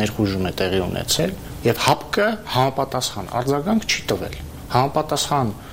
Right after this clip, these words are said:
արձանագրումներ չի արել, համապատասխան գործողություններ չի իրականացրել։ Փաստ է նաև, որ կա Հայաստան-Ռուսաստան հազար ինը հարյուր իննսուն յոթ թվականի պայմանագիր, և նույնպես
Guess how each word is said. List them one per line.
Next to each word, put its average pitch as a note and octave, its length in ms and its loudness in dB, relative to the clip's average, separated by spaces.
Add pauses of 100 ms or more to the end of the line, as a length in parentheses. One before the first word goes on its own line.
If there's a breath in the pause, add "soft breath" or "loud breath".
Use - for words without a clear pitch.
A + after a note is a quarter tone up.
(180)
արձանագրումներ A#2+ 640 0
չի - 300 2
արել, G3+ 260 2 (240)
համապատասխան C3 680 0
գործողություններ B2+ 680 0
չի - 200 2
իրականացրել։ - 880 -4 (420)
Փաստ D#3 220 4
է B2+ 80 2
նաև, C#3 300 2
որ A#2+ 200 4
կա B2 160 2
Հայաստան-Ռուսաստան G#2+ 920 0
հազար G2+ 300 2
ինը F#2+ 120 2
հարյուր F#2+ 180 2
իննսուն F#2+ 300 -2
յոթ D#3 200 4
թվականի F3 500 0
պայմանագիր, E3 560 2
և C#3+ 180 4
նույնպես B2 320 2